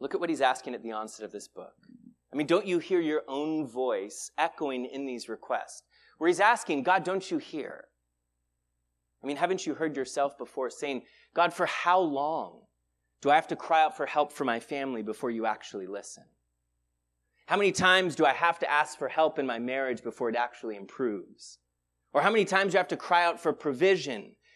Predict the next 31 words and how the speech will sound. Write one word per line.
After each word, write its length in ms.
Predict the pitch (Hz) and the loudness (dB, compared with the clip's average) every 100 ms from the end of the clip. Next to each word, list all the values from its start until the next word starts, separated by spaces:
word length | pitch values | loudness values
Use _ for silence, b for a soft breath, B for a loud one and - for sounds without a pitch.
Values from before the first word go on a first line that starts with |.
| b b | b b
before 240 | - 160 | 0 4
you 100 | 151 | 4
give 200 | 135 165 | 4 2
me 120 | 165 | 2
an 60 | 151 | 0
opportunity 600 | 143 151 143 170 151 139 | 0 -2 -6 -4 0 0
to 100 | 135 | 0
get 200 | 127 151 | 0 0
that 160 | 143 - | 0 -4
promotion 580 | 147 131 131 - 117 | -4 -2 -2 -4 -8
or 80 | 113 | -8
to 100 | 113 | -8
find 320 | 127 151 147 | -4 -4 -2
a 60 | 143 | -2
new 260 | 139 156 156 | -2 -2 -2
opportunity, 840 | 123 131 120 135 117 107 107 101 b b | -4 -6 -10 -8 -10 -8 -10 -12 b b
a 80 | 123 | 0
better 280 | 156 156 | 2 2
position 500 | 151 127 113 110 110 | 0 -4 -8 -8 -10
for 140 | 104 113 | -10 -10
employment? 760 | 104 - 104 95 - _ - _ _ _ _ _ _ _ - | -10 -10 -12 -12 -18 _ -20 _ _ _ _ _ _ _ -6
Oh, 100 | 135 | -2
how 180 | 160 202 | 2 4
long 180 | 202 | 4
do 80 | 160 | 4
I 60 | 160 | 4
have 120 | 151 | 2
to 80 | 139 | -4
pray 340 | - 185 160 | -2 2 2
each 400 | 143 180 185 - 117 | 0 -2 -4 -6 -8
day 600 | 151 151 175 113 98 101 | -4 -2 -2 -4 -8 -16